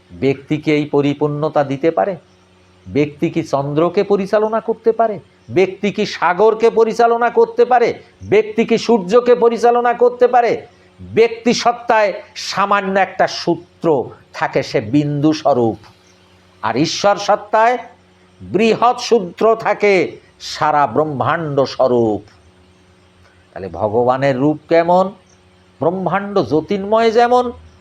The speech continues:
যেমন সারা পৃথিবীতে সবাই সূর্যকে দেখতে পায়, এটাই ব্রহ্মাণ্ডের, ব্রহ্মার দর্শন, ব্রহ্ম দর্শন।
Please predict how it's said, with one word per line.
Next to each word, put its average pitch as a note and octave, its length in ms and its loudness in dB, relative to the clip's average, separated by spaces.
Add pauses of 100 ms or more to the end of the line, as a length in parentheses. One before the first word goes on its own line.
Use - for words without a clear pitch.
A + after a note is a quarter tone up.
(560)
যেমন G#3+ 360 0
সারা A3+ 320 0
পৃথিবীতে A3+ 720 2
সবাই G3+ 560 2
সূর্যকে G3+ 600 0
দেখতে G3+ 340 0
পায়, D#3 360 2 (960)
এটাই A2+ 340 0
ব্রহ্মাণ্ডের, C#3+ 760 -2 (1400)
ব্রহ্মার C3 520 -4
দর্শন, D#3 500 -4
ব্রহ্ম C#3 340 -2
দর্শন। F#3+ 500 -2